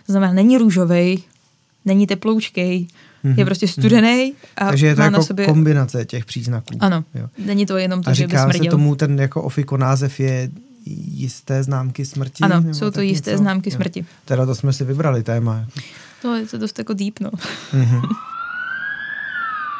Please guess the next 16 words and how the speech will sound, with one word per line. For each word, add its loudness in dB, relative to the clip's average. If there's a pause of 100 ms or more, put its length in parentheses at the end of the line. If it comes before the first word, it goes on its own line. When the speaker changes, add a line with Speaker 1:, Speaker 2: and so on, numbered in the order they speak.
(1700)
Speaker 2:
Dobře, -2
takže, 0 (720)
eh, -2 (1300)
když 0
to 4
vrátíme 4
do 2
nějaký 0
jako -12
struktury, 4
Speaker 1:
Mhm. 2
Speaker 2:
tak -8
já 4
jako -4
laik, -2 (640)
eh, 0